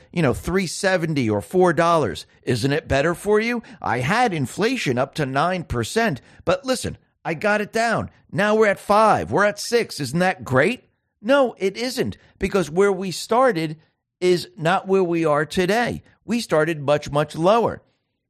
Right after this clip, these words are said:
So I don't think the people are buying what he's selling anymore. And as the entire economic system starts to collapse as we approach twenty twenty-four, which I do believe is going to happen, as we approach the elections,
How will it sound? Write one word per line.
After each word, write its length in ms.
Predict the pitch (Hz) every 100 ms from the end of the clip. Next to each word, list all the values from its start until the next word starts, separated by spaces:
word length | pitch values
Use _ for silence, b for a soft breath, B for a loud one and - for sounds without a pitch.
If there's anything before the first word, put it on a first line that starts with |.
| _ _
So 200 | - 175
I 180 | 123 196
don't 200 | 269 240
think 220 | 220 214
the 80 | 175
people 380 | - 190 - 160
are 80 | 127
buying 480 | 131 160 165 143
what 200 | 120 151
he's 240 | 127 123 113
selling 380 | - 139 165 160
anymore. 480 | 165 165 180 185 - B B B
And 180 | - 120
as 400 | 131 147 180 - - _
the 260 | 127 135 -
entire 400 | 131 101 139 160
economic 360 | 156 151 143 127
system 360 | - 143 143 131
starts 280 | 131 127 -
to 100 | -
collapse 520 | - 101 101 139 -
as 160 | 110
we 160 | 113 120
approach 380 | 104 123 120 -
twenty 160 | 123
twenty-four, 400 | 110 117 110 131
which 180 | 123 -
I 60 | 98
do 160 | 104
believe 380 | 143 120 135 110 b b b b _
is 100 | 123
going 240 | 135 120
to 60 | 101
happen, 360 | 113 139 113 101
as 180 | 127
we 200 | 123 117 - -
approach 420 | 117 139 131 -
the 120 | 120
elections, 500 | 104 131 131 113 104